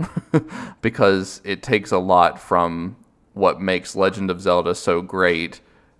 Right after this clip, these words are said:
adds a lot of its own personality on top, and is delivered in this very approachable and digestible package, but it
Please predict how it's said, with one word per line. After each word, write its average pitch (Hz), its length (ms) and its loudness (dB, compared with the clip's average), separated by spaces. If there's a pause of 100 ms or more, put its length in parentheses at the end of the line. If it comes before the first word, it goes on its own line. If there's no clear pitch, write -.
(300)
adds 92 380 6
a 71 100 0
lot 90 360 4
of 90 80 -2
its 90 140 -4
own 92 240 -2
personality 87 680 0
on 82 240 -2
top, 80 560 2
and 87 140 -4
is 87 160 -6
delivered 87 580 -4
in 85 260 -6
this - 300 -10 (380)
very 92 760 -2 (320)
approachable 120 840 4
and 98 160 -4
digestible 92 560 2
package, 90 720 0 (480)
but 82 380 2 (220)
it 95 200 -2